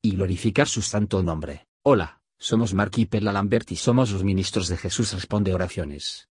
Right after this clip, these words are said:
Si le gusta este ministerio, por favor ayude a apoyarlo.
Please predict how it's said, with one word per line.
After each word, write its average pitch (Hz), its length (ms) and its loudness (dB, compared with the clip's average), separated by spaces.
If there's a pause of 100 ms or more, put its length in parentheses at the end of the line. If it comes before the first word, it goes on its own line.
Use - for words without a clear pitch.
(360)
Si - 180 -6
le 120 120 2
gusta 107 320 2
este 85 240 -2
ministerio, 92 640 -2 (160)
por 95 140 -2
favor 98 300 2
ayude 110 220 2
a 95 60 0
apoyarlo. 87 580 -4